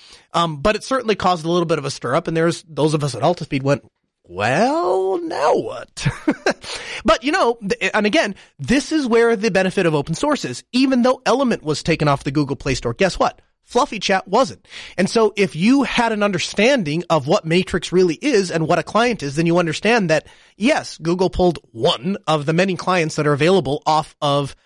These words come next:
the Play Store. Play Store isn't the only place to install software. Element isn't the only client. And so there was an opportunity to reverse that. Gregory Kutzner, founder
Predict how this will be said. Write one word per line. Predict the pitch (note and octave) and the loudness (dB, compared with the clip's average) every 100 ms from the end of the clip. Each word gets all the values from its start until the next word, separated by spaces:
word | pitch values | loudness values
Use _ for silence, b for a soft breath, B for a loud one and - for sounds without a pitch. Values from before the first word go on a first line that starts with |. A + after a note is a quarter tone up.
| _ - | _ -4
the | |
Play | C#3 A3+ | 0 2
Store. | A#3+ C3 F2 _ | 0 -6 -12 _
Play | - G3 | -2 0
Store | G#3 | 2
isn't | F#3 E3+ | 2 2
the | E3+ | 2
only | E3+ | 2
place | - E3+ - | 2 0 0
to | - | -2
install | D3 - D3 | -2 0 0
software. | - C#3+ C#3+ G3 A3 b b b | 2 -2 2 2 0 b b b
Element | G#3 G3 F#3+ D#3+ | -2 -2 -2 -4
isn't | D3+ | -4
the | D3+ | -2
only | C#3 C#3 | -2 -2
client. | G#3 F#3 G#2 | 0 0 -2
And | C#3 C#3+ | -6 -4
so | - D3+ C#3+ | -2 -2 0
there | C#3 | 0
was | C#3 | 0
an | D3+ | 0
opportunity | C#3 - - C3+ B2+ A#2+ | 0 -2 -2 -2 -2 -6
to | A#2+ | -4
reverse | A#2+ B2 C#3+ - | -2 0 0 -2
that. | F2 - _ _ _ _ _ _ _ - B B B B | -8 -10 _ _ _ _ _ _ _ -20 B B B B
Gregory | F#3+ C#4 F#4 F4+ E4 | 2 4 4 0 0
Kutzner, | - F4 - F3+ | -2 -2 -2 -4
founder | - - A3+ D#4+ C#4+ C#4+ | -2 0 2 2 0 0